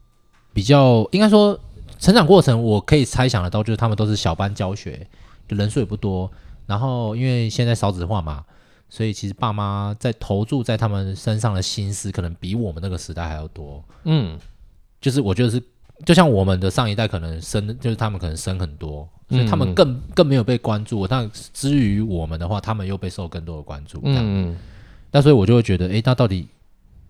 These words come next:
Speaker 1: 也许他们可能很早就有他们自己的想法，很独立的去思考说，他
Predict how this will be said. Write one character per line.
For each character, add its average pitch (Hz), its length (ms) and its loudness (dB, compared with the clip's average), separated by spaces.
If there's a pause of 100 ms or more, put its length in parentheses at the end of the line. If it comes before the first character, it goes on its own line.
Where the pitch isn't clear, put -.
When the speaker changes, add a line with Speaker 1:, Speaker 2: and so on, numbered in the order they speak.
(120)
Speaker 1:
也 127 120 4
许 92 400 -2
他 127 140 0
们 110 180 -2
可 90 140 -6
能 80 140 -6
很 90 180 -6
早 - 160 -2
就 95 220 -6 (680)
有 95 160 0
他 110 140 -2
们 101 80 -6
自 101 80 -6
己 95 80 -6
的 76 80 -10
想 76 240 -12
法， 78 260 -16 (360)
很 92 140 -10
独 98 180 -6
立 110 120 -4
的 90 80 -6
去 92 160 -10
思 90 220 -10
考 82 180 -10
说， 85 300 -8 (720)
他 104 320 -4